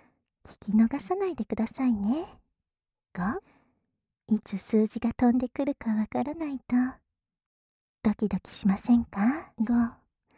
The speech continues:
五。この回数分しごけって、いきなり命令されたら、びっ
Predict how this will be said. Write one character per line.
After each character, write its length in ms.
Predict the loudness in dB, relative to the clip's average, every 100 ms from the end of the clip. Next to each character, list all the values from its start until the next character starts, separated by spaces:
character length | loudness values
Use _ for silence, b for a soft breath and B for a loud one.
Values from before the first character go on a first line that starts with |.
| b b b b b _
五。 80 | 2 2 2 -6 _ _ _
こ 200 | -2 0
の 200 | 2 0 -2
回 240 | -6 -4
数 180 | -4 0
分 340 | 2 2 -2 -4
し 200 | -8 -2
ご 140 | 0 -2
け 220 | -6 -4 -4
っ 40 | -6 _ _ -6
て、 240 | -4 -4 -8 B B B B _ -12
い 120 | -12
き 140 | 2 4
な 140 | 4
り 140 | 2
命 240 | -2 0 0
令 160 | -2
さ 180 | -6 -4
れ 120 | -2
た 140 | -2 -2
ら、 340 | -2 -4 -6 -10 _ _ _ _
び 100 |
っ 40 | -10